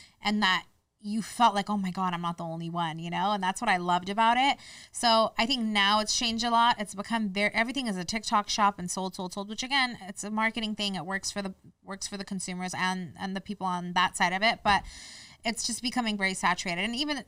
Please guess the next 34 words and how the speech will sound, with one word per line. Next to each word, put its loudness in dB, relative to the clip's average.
in 0
today's -2
shoot, -2
Adis 0
had 0
a 0
moment -4
where -6
he -4
was -8
like, -2
you -4
know, 2
"Do 0
the -2
influence." 0
He -10
said 4
that 2
to -4
me, -6
and -6
he -4
was -6
like, -6
"Just," -4
sm-, -6
and 2
I 6
was 4
like, 0
"I'm 6
not 6
an 8